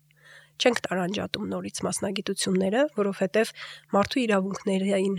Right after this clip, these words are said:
հարգելը և հարգանքը այդ իրավունքների նկատմամբ իմպերատիվ պահանջ է։ Եվ սա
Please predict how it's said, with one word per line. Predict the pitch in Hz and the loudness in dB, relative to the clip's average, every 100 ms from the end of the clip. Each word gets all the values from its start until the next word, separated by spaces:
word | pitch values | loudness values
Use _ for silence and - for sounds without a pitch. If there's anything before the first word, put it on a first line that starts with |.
| - | -6
հարգելը | - 196 190 202 214 196 180 185 - | -2 2 2 2 2 2 2 -2 -2
և | 190 185 | 0 2
հարգանքը | - 185 208 226 - | 0 2 2 2 0
այդ | - - | -2 -2
իրավունքների | 202 196 190 - 185 180 | -2 -2 -2 0 0 0
նկատմամբ | 180 208 - 247 285 - - - | 0 -2 2 2 2 -2 -20 -4
իմպերատիվ | 202 196 185 - 185 | 0 2 0 -2 -4
պահանջ | 170 165 170 185 | -4 -4 -4 -6
է։ | - _ _ _ _ - | -12 _ _ _ _ 2
Եվ | 202 - | 4 6
սա | - | 6